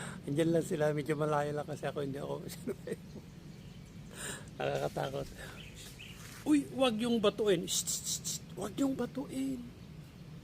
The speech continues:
Yung mga bata, binabato. Dalawa kasi yung nag-ano dito, dito rin sa kabila kasi malalaking puno ng mangga kasi sila na,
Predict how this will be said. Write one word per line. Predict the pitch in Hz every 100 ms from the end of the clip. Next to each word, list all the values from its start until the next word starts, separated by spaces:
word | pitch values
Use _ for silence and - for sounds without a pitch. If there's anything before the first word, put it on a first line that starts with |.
| - - - - - -
Yung | 285 277
mga | 262
bata, | 247 254 -
binabato. | 202 240 240 240 247 254 262 240 165
Dalawa | 214 240 247
kasi | 240 233
yung | 247 240
nag-ano | 226 220 226
dito, | 214 - 226
dito | 208 175 220
rin | 208
sa | 208
kabila | 202 196 208
kasi | 190 214
malalaking | 196 196 190 185 190 185
puno | 196 185 185
ng | 185
mangga | 170 156 165 165
kasi | 160 175
sila | 175 160
na, | 151